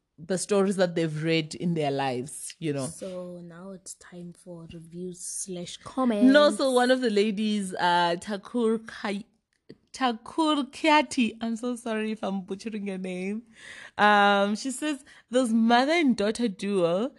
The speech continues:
Speaker 1: has their own podcast and their discussions on so many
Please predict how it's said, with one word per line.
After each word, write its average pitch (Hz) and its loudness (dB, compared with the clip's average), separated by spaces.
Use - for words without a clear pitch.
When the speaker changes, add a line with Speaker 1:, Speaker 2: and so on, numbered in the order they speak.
Speaker 1:
has 240 -4
their 214 2
own 302 2
podcast 208 -6
and 233 2
their 220 4
discussions 285 -4
on 233 2
so 330 2
many 247 4